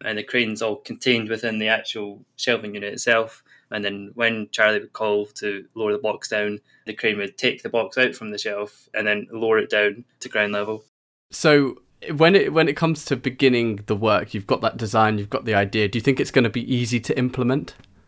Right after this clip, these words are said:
Speaker 1: I think there will be challenges, especially with, um, the voice control aspect of it. I think that might be a, a big challenge. But I think that, uh, we've got a good design. Um, you know, Charlie's happy with it, and everyone in the team's, uh, confident that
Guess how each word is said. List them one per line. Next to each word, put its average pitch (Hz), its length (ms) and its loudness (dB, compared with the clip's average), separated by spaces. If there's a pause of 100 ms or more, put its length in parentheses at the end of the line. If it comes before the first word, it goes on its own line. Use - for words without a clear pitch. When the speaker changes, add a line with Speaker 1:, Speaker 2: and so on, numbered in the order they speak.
(160)
Speaker 1:
I 147 80 2
think 147 240 0
there 160 80 -2
will 143 180 -2
be 127 240 -2
challenges, 123 600 0
especially - 480 0
with, - 260 -4
um, 107 640 -4 (240)
the 120 80 -2
voice 113 240 2
control 113 580 -2
aspect 117 360 0
of 120 100 -4
it. 110 40 0
I 117 40 -2
think 117 180 -2
that 117 160 -2
might 113 140 -4
be 120 80 -2
a, 113 160 2
a 117 80 -4
big 113 160 -6
challenge. 117 480 -2 (400)
But 127 160 4
I - 20 4
think 139 320 0
that, 117 420 2
uh, 110 360 0 (200)
we've 120 160 -4
got 123 160 -2
a 113 60 -2
good - 160 -12
design. 120 480 -2 (400)
Um, 104 300 -2
you 101 80 -6
know, 104 40 -6
Charlie's 107 300 2
happy 110 220 -2
with 113 240 -6
it, - 80 -6
and 113 80 -6
everyone 107 220 -6
in 107 40 -6
the 104 80 -4
team's, 104 480 -10 (100)
uh, 104 260 0 (160)
confident 110 640 -6
that 104 320 0